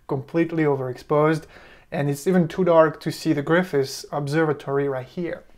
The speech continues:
Then I shot another time lapse a little later to understand what settings I need to shoot the moon, and this is what I came up with. Um, aperture F thirteen, shutter one twenty-fifth of a second,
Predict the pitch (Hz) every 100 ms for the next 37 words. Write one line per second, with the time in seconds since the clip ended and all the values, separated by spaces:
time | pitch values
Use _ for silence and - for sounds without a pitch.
0 | - 175 202 196 - 220 202 208 214 -
1 | 202 196 165 151 - - 175 175 170 160
2 | 180 165 147 151 - 170 165 170 151 151
3 | - - 165 156 151 147 - - 185 165
4 | 156 151 143 160 180 151 156 - - -
5 | 160 147 147 180 180 160 - - 165 165
6 | 196 190 165 165 170 151 147 165 160 147
7 | 151 131 127 131 - _ _ 147 147 170
8 | 151 190 196 - 202 180 180 180 165 -
9 | 220 202 190 - 190 180 160 160 156 170
10 | 156 - 170 160 - 143 135 - 190 196
11 | 190